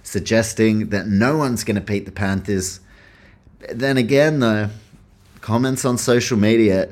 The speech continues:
definitely the weakest form of legitimacy. So I, I am actually really excited. I think, obviously, Penrith, much better than any other side in the competition. So yes, they are the clear favourites.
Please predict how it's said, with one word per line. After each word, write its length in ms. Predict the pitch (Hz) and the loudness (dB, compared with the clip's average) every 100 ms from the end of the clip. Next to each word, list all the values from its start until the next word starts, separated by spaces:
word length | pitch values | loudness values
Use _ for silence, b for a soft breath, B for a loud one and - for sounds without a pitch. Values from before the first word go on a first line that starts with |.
| - - - | -10 -20 -2
definitely 560 | 120 135 147 107 117 | -2 0 -4 -2 0
the 160 | 101 107 | 0 -2
weakest 760 | 82 80 85 131 127 123 - - | -4 -6 2 2 2 -2 -4 -8
form 600 | - 98 98 95 95 B B B B | -4 -2 0 0 -2 B B B B
of 280 | - 98 98 | -8 -4 -4
legitimacy. 1000 | 101 - 101 82 117 135 104 - 95 95 | -4 -2 -2 -2 -2 2 0 0 -2 -2
So 380 | 92 - 101 98 | -4 -2 0 0
I, 260 | - 127 202 | 0 0 0
I 240 | - 113 175 | 0 0 0
am 160 | 226 | 0
actually 320 | 170 - 135 | -2 -2 -4
really 300 | 104 113 123 | 2 4 4
excited. 560 | 113 104 - 98 107 82 | 4 0 0 2 2 0
I 140 | - 110 | -4 -4
think, 300 | - 147 - B B | -4 -6 -8 B B
obviously, 640 | - 120 156 143 104 - 95 | -10 -4 0 0 0 -2 -4
Penrith, 560 | - 113 113 104 90 87 b b b - - - | -2 0 2 2 0 -6 b b b -20 -20 -4
much 420 | 95 151 190 - | 0 0 -2 0
better 200 | 175 151 | 2 2
than 280 | 120 101 - | 2 0 -2
any 240 | 131 160 | -2 0
other 180 | 151 117 | 0 0
side 320 | - 107 107 | -2 0 0
in 60 | 101 | -2
the 80 | 95 | -4
competition. 720 | 101 87 90 90 82 80 65 | -4 -6 -6 -6 -6 -8 -10
So 360 | - 107 101 101 | -8 -4 -4 -4
yes, 720 | 104 110 143 160 107 - - B B B - | -6 -2 2 2 0 -4 -10 B B B -6
they 160 | 110 | -4
are 260 | - 123 131 | -2 0 2
the 80 | 113 | 0
clear 300 | - 104 90 | 0 0 0
favourites. 640 | 92 87 85 67 76 - | -2 -2 -4 -8 -12 -14